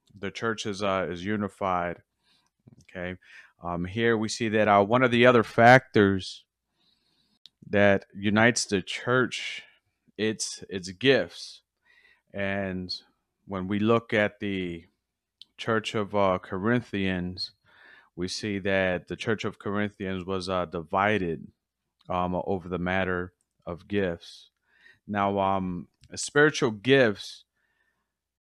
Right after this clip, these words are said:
does not have to divide a church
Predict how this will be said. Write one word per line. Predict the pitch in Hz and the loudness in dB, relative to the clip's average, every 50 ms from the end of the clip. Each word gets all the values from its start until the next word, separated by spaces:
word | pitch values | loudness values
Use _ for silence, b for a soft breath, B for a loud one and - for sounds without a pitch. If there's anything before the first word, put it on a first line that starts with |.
| _ | _
does | - 113 107 92 98 | -2 -2 0 0 0
not | 110 113 123 131 131 123 | 2 4 4 4 4 2
have | 110 101 123 123 127 131 131 120 104 98 - - | 0 -2 -2 0 0 2 2 0 0 -2 -4 -6
to | - - | -8 -6
divide | 101 101 101 87 82 107 107 107 107 104 104 101 98 95 95 92 98 - _ _ _ _ _ _ _ _ | -2 -2 -4 -2 0 2 4 6 6 6 4 4 2 0 -4 -6 -10 -16 _ _ _ _ _ _ _ _
a | 95 92 85 | -12 -12 -10
church | - - - - 131 131 110 80 - - - - - - | -10 -10 -6 0 0 2 2 0 -2 -8 -14 -14 -14 -16